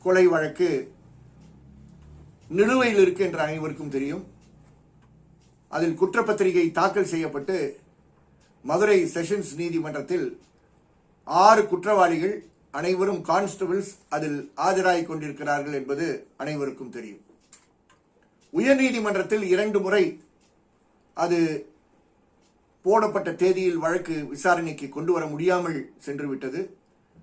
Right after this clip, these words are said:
இன்று குற்றவாளிகள் நீதிமன்றத்தில் ஆஜராக வேண்டிய ஒரு நாள். அவர்கள்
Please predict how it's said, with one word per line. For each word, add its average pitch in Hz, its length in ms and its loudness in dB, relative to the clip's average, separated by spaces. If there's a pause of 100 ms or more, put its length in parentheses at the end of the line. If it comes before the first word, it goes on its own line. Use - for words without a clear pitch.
(140)
இன்று 190 680 2 (560)
குற்றவாளிகள் 190 680 4
நீதிமன்றத்தில் 175 600 -4
ஆஜராக 160 480 0
வேண்டிய 147 320 -6
ஒரு 131 140 -6
நாள். 151 340 -6 (1040)
அவர்கள் 147 640 -4